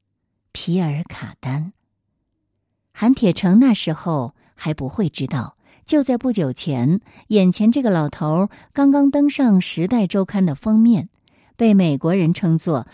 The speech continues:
本世纪欧洲最成功的设计师。他更不会预料到，这次偶然的相遇将会在未来二十年里为中国社会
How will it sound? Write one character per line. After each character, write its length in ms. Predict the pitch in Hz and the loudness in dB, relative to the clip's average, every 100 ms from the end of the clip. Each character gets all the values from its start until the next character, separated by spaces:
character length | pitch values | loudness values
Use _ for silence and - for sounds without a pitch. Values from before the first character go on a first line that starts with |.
| _ _ | _ _
本 280 | 208 180 | 2 2
世 300 | 180 - 240 | 0 0 -2
纪 340 | 180 202 151 - _ | 0 -2 -4 -6 _
欧 220 | 247 254 | 2 4
洲 280 | 247 240 233 | 4 2 2
最 260 | - 262 190 | 0 -2 -2
成 400 | - 147 143 190 | -2 -2 0 0
功 220 | 247 247 | 4 4
的 80 | 170 | 2
设 200 | - 160 | -2 -4
计 200 | - 131 | -2 -6
师。 360 | 123 - 170 202 _ _ _ _ _ _ _ | -6 -4 -4 -4 _ _ _ _ _ _ _
他 140 | - 254 | -6 -4
更 240 | 302 269 | 0 0
不 100 | 180 | 0
会 220 | 180 185 | -2 -2
预 140 | 170 170 | -2 -2
料 180 | 160 123 | -2 -4
到， 380 | 135 120 151 _ _ _ | -4 -6 -8 _ _ _
这 160 | 285 262 | 0 0
次 160 | - | 2
偶 220 | 226 156 | 0 0
然 180 | 143 139 | 0 -2
的 100 | 156 | -2
相 360 | 175 202 180 185 | -2 0 2 2
遇 240 | 175 - - | 0 -6 -4
将 220 | 214 202 | 0 2
会 180 | - 175 | 2 -2
在 220 | 190 160 | 0 0
未 220 | 226 185 | 0 0
来 160 | 135 127 | -2 -4
二 240 | 196 233 | 0 0
十 160 | - - | 0 0
年 300 | 123 113 120 | 0 0 -4
里 200 | 113 - _ _ - | -6 -14 _ _ -2
为 160 | 185 | -2
中 200 | - 233 | 2 2
国 200 | 226 151 | 2 0
社 340 | 170 - 226 147 | -2 -4 -4 -4
会 400 | - 226 143 | -6 -6 -6